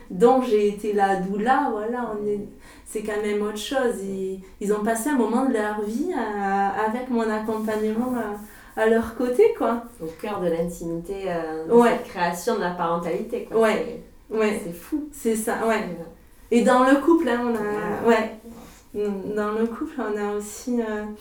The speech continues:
Speaker 1: euh, cette place des fois de, euh, renforçateur de la communication
Speaker 2: Mm.
Speaker 1: du couple, comme je te disais. Bon, voilà, pouvoir se dire les choses. Il y a, il y a des fois, c'est pendant l'accompagnement doula que, euh, le partenaire, la partenaire va entendre qu'il y a une peur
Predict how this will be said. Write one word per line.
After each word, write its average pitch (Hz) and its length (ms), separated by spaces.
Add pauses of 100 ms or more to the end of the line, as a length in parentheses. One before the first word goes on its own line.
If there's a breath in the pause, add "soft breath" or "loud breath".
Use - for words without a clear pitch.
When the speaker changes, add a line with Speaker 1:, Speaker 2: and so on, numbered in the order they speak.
(400 loud breath)
Speaker 1:
euh, 208 160
cette 214 300
place 247 280
des 226 160
fois 247 260
de, 208 720 (420 loud breath)
euh, 196 600
renforçateur 233 840
de 240 80
la 220 220
communication 233 800
Speaker 2:
Mm. 240 100
Speaker 1:
du 247 60
couple, 311 240
comme 226 140
je 220 80
te 233 60
disais. 233 340 (100)
Bon, 233 200 (280 loud breath)
voilà, 294 140
pouvoir 220 340
se 233 100
dire 233 240
les 247 140
choses. 415 180 (540 loud breath)
Il 208 80
y - 20
a, - 40
il 208 80
y 208 40
a - 20
des 202 120
fois, 285 240 (120)
c'est - 140
pendant 247 220
l'accompagnement 214 800
doula 254 460
que, 254 80 (520 loud breath)
euh, 196 840
le 208 100
partenaire, 220 560
la 220 120
partenaire 208 500 (100)
va 190 180
entendre 220 360
qu'il 208 180
y - 20
a 196 40
une 190 140
peur 277 580